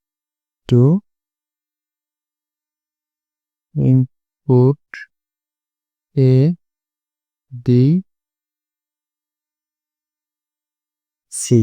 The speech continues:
ঠিক আছে? এবিসি, তারপর হচ্ছে স্টেপ থ্রি, স্টেপ থ্রি, এটা হচ্ছে A less than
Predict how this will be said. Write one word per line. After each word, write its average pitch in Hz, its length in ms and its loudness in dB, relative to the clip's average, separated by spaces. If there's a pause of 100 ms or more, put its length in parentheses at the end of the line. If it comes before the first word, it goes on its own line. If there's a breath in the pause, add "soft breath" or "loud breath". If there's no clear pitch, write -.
(280)
ঠিক 170 160 0
আছে? 160 220 -2 (760)
এবিসি, 127 440 0 (160)
তারপর 113 320 -2
হচ্ছে 120 320 -2 (240)
স্টেপ 139 480 -4 (2250)
থ্রি, 123 320 -2 (1120)
স্টেপ - 440 -6 (120)
থ্রি, 131 280 0 (160)
এটা 123 200 -4
হচ্ছে - 280 -6 (1400)
A 127 160 2 (600)
less 123 300 2
than 131 220 -4